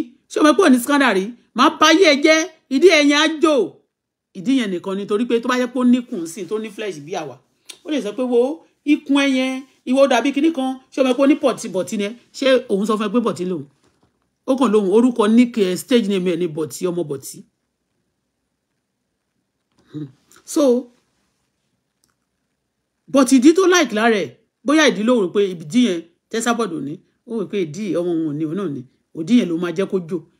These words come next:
Ó show pé he envy, he, she's envy of that, eh, person yẹn. Ó dẹ̀ like ẹnìkan, ìbá ṣe burúkú, ìbá ṣe bad. Ẹ máa fi tèmi kọ́gbọ́n níbí báyìí. Mi ì hate son mi. I don't hate my mama.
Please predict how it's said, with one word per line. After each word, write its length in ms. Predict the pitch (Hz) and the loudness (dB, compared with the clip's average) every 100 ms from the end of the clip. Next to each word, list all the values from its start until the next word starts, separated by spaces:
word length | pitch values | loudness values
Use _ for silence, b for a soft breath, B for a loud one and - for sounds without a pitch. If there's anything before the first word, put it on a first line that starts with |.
| _ - | _ -10
Ó 80 | 233 | -8
show 340 | 233 - 240 170 | -6 -4 -4 -4
pé 200 | 123 156 160 - _ _ _ _ _ _ _ - | -6 -6 -6 -8 _ _ _ _ _ _ _ -18
he 60 | 165 180 | -10 -6
envy, 380 | 220 214 180 233 | -4 -4 -2 0
he, 160 | 247 180 165 | 0 -4 -18
she's 280 | - 196 160 | -16 -12 -6
envy 240 | 208 226 240 | -4 0 0
of 260 | 233 175 143 | 0 -2 -8
that, 240 | - 175 180 | -8 -10 -8
eh, 280 | 170 151 131 | -8 -6 -8
person 440 | 127 175 - - 151 | -10 -10 -10 -8 -8
yẹn. 140 | 170 - _ _ _ _ - | -8 -12 _ _ _ _ -6
Ó 40 | 240 | 0
dẹ̀ 140 | 247 | 0
like 300 | 180 208 - | 0 -4 -4
ẹnìkan, 360 | 165 160 143 170 | -8 -8 -8 -8
ìbá 140 | 151 220 | -6 -8
ṣe 100 | 180 | -8
burúkú, 240 | 160 180 - | -10 -8 -6
ìbá 140 | 165 180 | -6 -6
ṣe 140 | - 139 139 - 151 | -8 -12 -14 -20 -16
bad. 240 | 151 180 127 _ _ _ _ _ _ _ _ _ - | -10 -10 -12 _ _ _ _ _ _ _ _ _ -2
Ẹ 60 | 247 | 2
máa 200 | 247 233 | 2 2
fi 100 | 226 | -6
tèmi 260 | - 180 196 | -6 -4 -4
kọ́gbọ́n 340 | 226 196 220 | -6 -6 -4
níbí 140 | 214 214 | -6 -8
báyìí. 240 | 147 127 - _ _ _ _ _ _ _ - | -10 -12 -18 _ _ _ _ _ _ _ 2
Mi 120 | 269 | 4
ì 160 | 262 208 | 6 4
hate 320 | 269 - 180 | 0 -2 -10
son 260 | 156 214 180 | -8 -6 -4
mi. 180 | 151 147 - _ _ _ _ _ - | -6 -8 -14 _ _ _ _ _ -10
I 100 | 202 | -2
don't 180 | 247 247 | 2 2
hate 160 | 226 180 | 2 -2
my 140 | 165 | -6
mama. 300 | 156 160 147 | -4 -6 -8